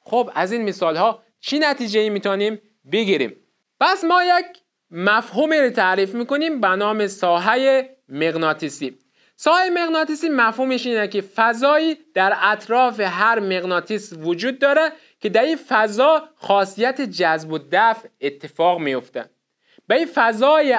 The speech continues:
اطراف هر م-، مغناطیس ما می‌گیم ساحه مغناطیسی. این می‌شه تعریف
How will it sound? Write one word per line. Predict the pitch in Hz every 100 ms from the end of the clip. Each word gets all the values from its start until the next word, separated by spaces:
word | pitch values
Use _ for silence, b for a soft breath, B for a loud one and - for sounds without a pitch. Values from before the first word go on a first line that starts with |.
| -
اطراف | 180 202 202 220 202 190
هر | 185 190
م-، | 190 180 170 180
مغناطیس | 185 180 262 254
ما | 214
می‌گیم | 202 185 180
ساحه | 180 160 151 170 233 277 302 302 _ _ _
مغناطیسی. | 127 127 131 131 123 120 113 - _ _
این | 277
می‌شه | 359 311
تعریف | 294 214 220 226